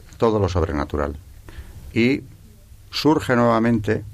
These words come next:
en esta historia de la Iglesia, lo hemos visto ya varias veces, el pecado luciferino, la soberbia, la adoración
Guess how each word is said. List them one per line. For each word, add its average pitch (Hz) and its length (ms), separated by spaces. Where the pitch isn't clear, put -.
en 90 100
esta 90 180
historia 98 280
de 92 80
la 90 100
Iglesia, 95 300
lo 87 60
hemos 87 160
visto 90 220
ya 87 120
varias 87 240
veces, 98 300
el 98 160
pecado 101 400
luciferino, 82 640
la 90 220
soberbia, 85 580
la 92 160
adoración 87 580